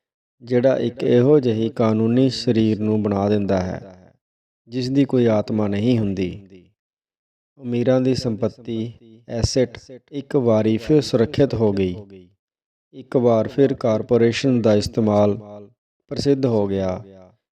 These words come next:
ਇਹ ਸਥਾਈ ਇਨਕਮ ਟੈਕਸ ਕਾਨੂੰਨਾਂ ਦੇ ਪਾਸ ਹੋ ਜਾਣ ਤੋਂ ਬਾਅਦ ਹੋਇਆ, ਕਿਉਂਕਿ ਕਾਰਪੋਰੇਸ਼ਨ ਦੇ ਲਈ ਇਨਕਮ ਟੈਕਸ ਦੀ ਦਰ ਨਿੱਜੀ ਇਨਕਮ ਟੈਕਸ ਦੀ ਦਰ ਤੋਂ ਘੱਟ ਸੀ। ਇਸ ਤੋਂ ਇਲਾਵਾ, ਜਿਵੇਂ ਕਿ ਪਹਿਲਾਂ ਦੱਸਿਆ ਜਾ ਚੁੱਕਿਆ ਹੈ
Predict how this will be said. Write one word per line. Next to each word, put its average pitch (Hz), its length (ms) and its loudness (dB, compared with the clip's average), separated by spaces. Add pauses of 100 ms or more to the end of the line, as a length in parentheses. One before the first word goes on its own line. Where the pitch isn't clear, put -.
ਇਹ 120 240 -4
ਸਥਾਈ 123 560 2
ਇਨਕਮ 110 300 -4
ਟੈਕਸ 107 320 -4
ਕਾਨੂੰਨਾਂ 110 560 -4
ਦੇ 107 140 0
ਪਾਸ 110 420 0 (100)
ਹੋ 117 340 4
ਜਾਣ 104 400 0
ਤੋਂ 107 220 -2
ਬਾਅਦ 113 260 4
ਹੋਇਆ, 101 380 -4 (1000)
ਕਿਉਂਕਿ 139 260 -10
ਕਾਰਪੋਰੇਸ਼ਨ 123 760 2
ਦੇ 123 120 6
ਲਈ 110 240 2
ਇਨਕਮ 113 440 0
ਟੈਕਸ 113 260 0
ਦੀ 120 140 -4
ਦਰ 104 280 -2
ਨਿੱਜੀ 113 440 0
ਇਨਕਮ 113 320 -2
ਟੈਕਸ 107 220 -2
ਦੀ 120 100 -2
ਦਰ 101 260 0
ਤੋਂ 107 200 -4 (120)
ਘੱਟ 104 160 -2
ਸੀ। 87 280 -8 (1080)
ਇਸ 139 160 -20
ਤੋਂ 156 160 2
ਇਲਾਵਾ, 113 380 2
ਜਿਵੇਂ 113 360 -2
ਕਿ 120 140 -2
ਪਹਿਲਾਂ 120 320 2
ਦੱਸਿਆ 110 340 0
ਜਾ 113 180 0
ਚੁੱਕਿਆ 104 360 -8
ਹੈ 98 200 -4